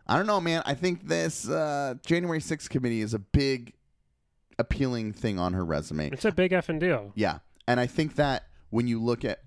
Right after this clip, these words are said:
Speaker 1: exactly what you just said, people are gonna go back ten years and go, "Well, look at this." Weird, oddly, the maga bros, th-, they're all shitting on her because of who her dad is.
Speaker 2: Well, yeah, because her dad came out against Trump.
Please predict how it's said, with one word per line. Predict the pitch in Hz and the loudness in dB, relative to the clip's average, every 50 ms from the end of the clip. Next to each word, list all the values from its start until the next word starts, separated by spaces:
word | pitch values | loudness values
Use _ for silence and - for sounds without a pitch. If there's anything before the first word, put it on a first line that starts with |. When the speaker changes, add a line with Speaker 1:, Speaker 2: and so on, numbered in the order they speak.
| - - - | -12 -10 -8
Speaker 1:
exactly | 107 101 110 110 107 110 120 | -4 0 0 2 2 0 0
what | 104 101 92 | 0 0 0
you | 87 98 | 0 0
just | 92 90 87 - - | 0 0 0 0 0
said, | 85 78 71 - | 0 0 0 0
people | - 87 78 85 | -2 -2 0 0
are | |
gonna | 85 82 80 | 0 0 0
go | 78 73 | 0 0
back | 73 78 73 | -2 -2 -2
ten | - 80 76 | -2 -2 -2
years | 71 71 71 67 - | 0 -2 -2 -4 -4
and | 69 73 73 | -4 -4 -2
go, | 71 67 67 | -2 -2 -2
"Well, | 80 90 90 90 92 92 95 | -2 -2 -2 -2 -4 -4 -4
look | 101 104 101 98 | -4 -4 -4 -2
at | 95 95 | -2 -4
this." | 92 90 - - - - - - - - - - 135 113 104 | -4 -6 -8 -12 -16 -18 -20 -20 -20 -4 -2 -2 -2 -2 -2
Weird, | 110 131 135 143 180 - | -4 -2 -2 -2 -2 -2
oddly, | - 120 131 180 180 226 254 269 294 269 - - - - | -2 -2 -2 -2 0 0 0 0 -2 -4 -6 -6 -2 0
the | 113 110 | 0 2
maga | 110 113 113 120 135 170 185 | 2 0 -2 0 0 0 0
bros, | 190 214 226 240 247 277 277 - - - - - _ _ _ _ _ _ - | 0 2 2 2 2 0 -2 -6 -10 -16 -20 -20 _ _ _ _ _ _ -14
th-, | 131 123 117 127 117 107 127 127 127 123 | -12 -10 -8 -6 -2 0 2 2 2 2
they're | 123 135 139 160 | 2 2 2 2
all | - 107 135 170 | 2 2 0 -2
shitting | - - - - 156 160 156 | -2 -4 -4 -4 -4 -2 -2
on | 143 123 101 | -2 -2 -2
her | - - 92 101 131 165 196 202 - _ - - | 0 0 0 2 2 0 -2 -4 -8 _ -8 -4
because | - 123 - 151 135 135 | -4 -2 0 0 0 0
of | 120 107 | 0 0
who | 135 135 127 | 0 0 0
her | 117 120 92 | 0 -2 -4
dad | 82 82 85 - 104 127 170 156 - 73 | -4 -4 -4 -2 0 2 2 0 0 -2
is. | 69 58 - - - - - _ _ _ _ _ _ _ _ _ _ _ _ _ _ _ _ _ _ _ - - _ _ - | -8 -10 -12 -12 -14 -14 -16 _ _ _ _ _ _ _ _ _ _ _ _ _ _ _ _ _ _ _ -20 -20 _ _ -2
Speaker 2:
Well, | 165 165 160 156 156 - _ _ _ _ _ | 0 0 2 0 -2 -6 _ _ _ _ _
yeah, | - 156 156 143 120 117 110 - _ _ _ _ _ _ _ | 0 4 4 4 4 2 -2 -8 _ _ _ _ _ _ _
because | - 143 - - - 131 123 120 117 107 - - - - - _ _ _ _ _ _ - | -4 -4 0 0 2 2 2 2 -2 -4 -6 -12 -16 -16 -20 _ _ _ _ _ _ -6
her | - 131 127 | -4 -2 -2
dad | 113 - 120 117 117 113 - | -2 -2 0 0 0 -2 -2
came | - - 135 120 120 | -4 -4 -2 0 0
out | 113 113 110 | 0 0 -2
against | 107 - 117 107 - - - | -2 -4 -4 -6 -6 -8 -6
Trump. | - 143 120 107 110 | -6 -6 -6 -6 -10